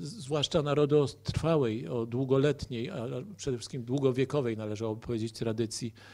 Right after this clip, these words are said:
mają głębsze i mocniejsze życie, niż chcieliby wierzyć w to wyznawcy poprawności politycznej. I sądzę, że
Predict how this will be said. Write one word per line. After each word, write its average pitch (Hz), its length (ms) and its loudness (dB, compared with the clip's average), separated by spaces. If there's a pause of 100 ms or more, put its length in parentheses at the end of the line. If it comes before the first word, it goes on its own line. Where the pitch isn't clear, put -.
(180)
mają 139 320 4
głębsze 180 420 4
i 165 60 0
mocniejsze 151 600 0
życie, 147 300 -4
niż 131 180 -6
chcieliby 131 400 -4
wierzyć 127 360 -2
w - 80 -18
to 123 280 -2 (480)
wyznawcy 127 760 0
poprawności 123 760 -2
politycznej. 110 720 -8 (380)
I 139 80 -6
sądzę, 175 500 0
że 135 380 2